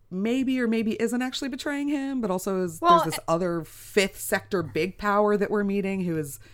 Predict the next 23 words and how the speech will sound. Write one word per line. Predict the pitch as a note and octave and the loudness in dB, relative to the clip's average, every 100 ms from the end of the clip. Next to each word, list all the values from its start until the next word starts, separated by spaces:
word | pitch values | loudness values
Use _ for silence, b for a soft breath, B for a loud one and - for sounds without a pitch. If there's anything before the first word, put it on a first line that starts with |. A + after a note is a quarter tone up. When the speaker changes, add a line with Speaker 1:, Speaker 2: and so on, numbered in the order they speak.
| B B B - | B B B -2
Speaker 1:
definitely | - F3+ A3+ G3 G3+ | 4 4 2 -4 -2
trying | G#3 F#3 | 0 0
to, | F#3 | -2
like, | F#3 | -2
stir | - - G3+ | -2 2 2
some | G#3 G#3+ | 2 0
shit | G#3+ - G3 - | 0 0 0 0
up. | G3 F#3+ - - B3+ | 0 0 0 0 0
<laughs> | C4+ | 0
Speaker 2:
Yeah, | E4 E4 | 2 2
no, | C#4 C4 | 2 0
I | C4+ | 0
mean, | C#4 | 0
I, | B3 C4 | 0 -2
there's | A#3+ C4+ | 4 4
so | C4 F4 | 4 -6
many | F#4 F4 | -4 -2
layers | C4+ C4+ C4 | 2 4 4
of, | B3 A3 - - | 0 -6 -14 -2
of | C4+ - - | -2 -2 -12
figuring | - C4+ D4 C#4 | -8 -4 -2 -2
out | A3+ - | -4 -4
who's | C#4+ D4 E4 | -2 -2 -4